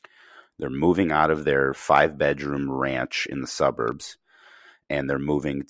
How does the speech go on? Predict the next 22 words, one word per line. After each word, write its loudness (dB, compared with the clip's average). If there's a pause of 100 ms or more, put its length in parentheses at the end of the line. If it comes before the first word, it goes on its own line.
to -6
con-, 0
one 2
or 2
two-bedroom -2
condos 4
or 2
active -2
living 2
communities -2
or 6
assisted -2
living 0
communities, -2 (640)
and 2
they're 6
putting 2
all 4
of -4
their -4
stuff -6
in -10